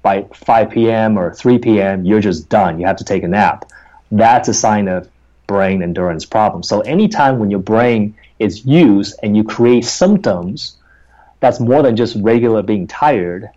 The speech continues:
where you're almost becoming, you just can't function anymore, you're impaired, then that will be a sign of neurological impairment due to brain fatigue.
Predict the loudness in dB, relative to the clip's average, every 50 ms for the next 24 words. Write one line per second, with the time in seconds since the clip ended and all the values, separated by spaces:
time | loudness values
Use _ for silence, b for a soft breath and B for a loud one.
0 | -8 -4 -2 -2 0 0 0 0 2 2 2 0 0 -2 -4 -6 -4 -2 -2 -2
1 | 0 0 -2 -2 -2 -4 -6 -8 -2 -2 -2 -2 0 -2 -2 -2 -2 -2 -4 -4
2 | -4 -4 -6 -8 -8 -10 -10 -10 -12 -14 -16 b b b b b b b -2 0
3 | 0 0 0 -2 -4 -2 0 2 2 2 2 0 -2 -4 -6 -12 _ _ _ -4
4 | -2 0 2 2 4 4 2 2 0 -2 -2 -2 -4 -4 -2 -2 -2 -4 -6 -8
5 | -10 _ _ _ -10 -6 -2 0 2 2 2 4 2 2 0 -4 -6 -4 -2 -2
6 | -2 -4 -6 -10 _ _ -10 -10 -8 -6 -4 -2 -2 -4 -4 -8 -14 -18 -20 _
7 | _ _ _ -2 2 2 2 2 2 0 0 0 0 0 -2 -4 -4 -8 -10 -6
8 | -4 -4 -4 -4 -6 _